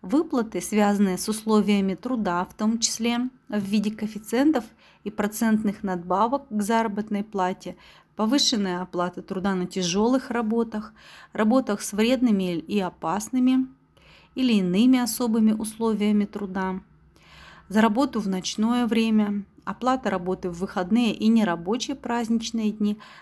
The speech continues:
оплата сверхурочной работы. Премии и вознаграждения, предусмотренные системой оплаты труда, другие виды выплат по заработной плате, применяемые у соответствующего работодателя.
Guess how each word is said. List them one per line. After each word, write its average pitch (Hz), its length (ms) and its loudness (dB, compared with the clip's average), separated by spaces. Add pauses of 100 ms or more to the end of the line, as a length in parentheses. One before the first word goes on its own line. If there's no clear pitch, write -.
оплата 240 480 0
сверхурочной 196 880 -4
работы. 165 580 -6 (720)
Премии 302 400 6
и 220 180 -2
вознаграждения, 214 1000 2
предусмотренные 196 920 -2
системой 214 680 0
оплаты 196 540 0
труда, 180 600 -8 (580)
другие 226 580 4
виды 185 280 -4
выплат 262 540 -4
по 233 100 -6
заработной 214 600 0
плате, 190 480 -4
применяемые 220 920 0
у 302 140 0
соответствующего 214 1000 -6
работодателя. 180 880 -6